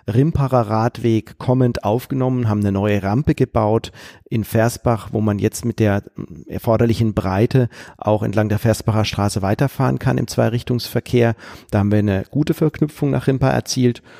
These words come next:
Und zum anderen ist es schon seit vielen Jahren ja ein Wunsch gewesen, durch den Reichenberger Grund in Richtung Reichenberg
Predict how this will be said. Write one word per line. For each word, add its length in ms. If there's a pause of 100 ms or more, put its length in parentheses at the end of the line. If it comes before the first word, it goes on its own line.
(160)
Und 120
zum 180
anderen 440
ist 160
es 120
schon 140
seit 160
vielen 400
Jahren 400
ja 100
ein 160
Wunsch 280
gewesen, 560 (580)
durch 160
den 120
Reichenberger 680
Grund 420
in 140
Richtung 280
Reichenberg 680